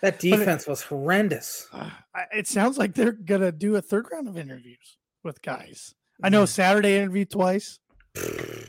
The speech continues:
Speaker 2: Jeff Saturday.
Speaker 1: I, I hope he gets it. They'll go two and fifteen next year, and Saturday will be back at E S P N.
Speaker 2: It, if they do that, Irsay's gonna lose a lot of the fans.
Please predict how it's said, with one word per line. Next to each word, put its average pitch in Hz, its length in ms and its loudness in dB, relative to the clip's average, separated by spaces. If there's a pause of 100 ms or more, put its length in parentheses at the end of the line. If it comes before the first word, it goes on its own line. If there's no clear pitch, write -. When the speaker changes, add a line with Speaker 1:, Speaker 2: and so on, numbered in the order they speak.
Speaker 2:
Jeff 190 140 0
Saturday. 180 600 0 (100)
Speaker 1:
I, 202 180 6
I 202 120 6
hope 220 240 8
he 175 100 0
gets 135 320 -4
it. 110 200 -6
They'll 196 180 6
go 190 160 8
two 254 340 0
and 247 120 2
fifteen 170 640 0
next 139 360 -8
year, 113 400 -6
and 120 160 -12
Saturday 160 380 2
will 151 80 0
be 143 120 -4
back 147 460 -4
at 147 120 0
E 143 100 -2
S 135 120 -4
P - 160 -16
N. 107 380 -14 (1040)
Speaker 2:
It, - 280 -2 (480)
if 208 160 -6
they 247 160 2
do 254 240 2
that, 190 200 2
Irsay's 254 440 0
gonna 208 160 2
lose 196 220 2
a 190 40 -4
lot 196 180 2
of 214 60 0
the 180 60 -6
fans. 185 520 -4